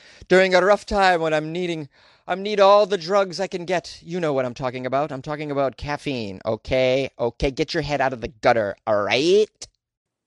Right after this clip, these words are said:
And if you haven't already rated the podcast, please consider doing so on either iTunes or Amazon. I'd so appreciate that. And share it with a friend or a foe. Why not? Um, lastly, I hope you're safe and healthy and happy.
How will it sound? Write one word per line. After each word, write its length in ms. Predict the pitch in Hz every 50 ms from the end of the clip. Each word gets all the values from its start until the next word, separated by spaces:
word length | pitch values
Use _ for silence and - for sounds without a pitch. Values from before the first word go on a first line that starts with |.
| _ - - -
And 80 | 135 139
if 120 | 143 -
you 100 | 147 139
haven't 320 | 170 196 208 190 185 170 -
already 400 | 143 160 165 156 156 139 131 117
rated 440 | 110 104 117 135 151 151 131 117
the 80 | 104 110
podcast, 520 | - - 104 98 101 - 113 101 110 -
please 180 | - 170 175 165
consider 340 | - 143 131 - 139 123 120
doing 260 | 107 127 117 117 120
so 300 | - - 123 117 120 113
on 180 | 87 117 110 104
either 240 | 107 113 110 107 - -
iTunes 600 | 101 104 107 - - - 113 110 113 113 - -
or 180 | - 107 98 -
Amazon. 460 | 104 104 104 104 104 107 104 107 107
I'd 180 | 67 80 98 -
so 280 | - - 120 117 117
appreciate 520 | 95 - - - 110 104 - - 101 98 -
that. 220 | 104 101 104 - - - - - -
And 100 | - -
share 280 | - - 160 165 175 170
it 60 | 143
with 120 | 185 165
a 60 | 175
friend 340 | 170 - - 175 170 190 180
or 100 | 180 185
a 60 | 185
foe. 420 | 175 - - 190 196 202 127 95 - -
Why 380 | - 110 110 113 120 143 147 147
not? 280 | 160 175 156 - - - _ _ _ - - _ _ _ _ _
Um, 480 | - 110 113 113 110 110 110 110 110 - _ - -
lastly, 500 | 113 117 120 120 127 - - 127 123 120
I 60 | 107
hope 180 | 113 127 123 -
you're 80 | 107
safe 480 | 110 - - - 147 160 165 - - - _ -
and 120 | - 107 98
healthy 460 | 113 123 139 - - 165 160 156 _ _ _ _ _ _ _
and 100 | - 104
happy. 440 | 110 113 123 135 - 170 160 156